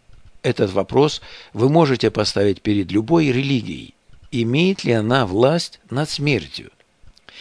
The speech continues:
Если нет, то какая польза от этой религии? Вы можете иметь большие успехи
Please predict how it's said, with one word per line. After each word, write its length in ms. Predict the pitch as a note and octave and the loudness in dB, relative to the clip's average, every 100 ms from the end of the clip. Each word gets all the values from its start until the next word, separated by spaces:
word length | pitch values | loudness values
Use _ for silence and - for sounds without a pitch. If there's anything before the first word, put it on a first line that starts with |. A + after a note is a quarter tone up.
| - - | -20 -12
Если 440 | F#2+ G#2+ B2+ - A#2+ | -6 0 0 0 -2
нет, 360 | C#3+ E3+ - - - - | 0 -2 -4 -18 -20 -2
то 140 | B2 | 0
какая 460 | - - - A#3+ A#3 | 2 2 4 2 0
польза 640 | - E3+ F3 C3 C3 C3 - | 2 4 4 4 2 2 0
от 220 | A2 - | -2 0
этой 320 | A2+ G2+ G2 | -2 0 0
религии? 600 | F2+ F#2 B2+ A2 C2+ - - _ _ - - - - | 0 -2 -2 -4 -12 -16 -20 _ _ -20 -20 -20 -16
Вы 200 | - C3+ | -2 2
можете 440 | G#3 G3 F3 - D3 | 4 4 4 2 0
иметь 400 | D3+ C#3 - - - - - | 2 -2 -2 -10 -20 -20 2
большие 540 | A#2 C#3 - A#3 F#3 | 4 4 4 0 2
успехи 760 | E3+ - - C#3 - C#2 A#1+ | 0 -2 0 -2 -2 -12 -16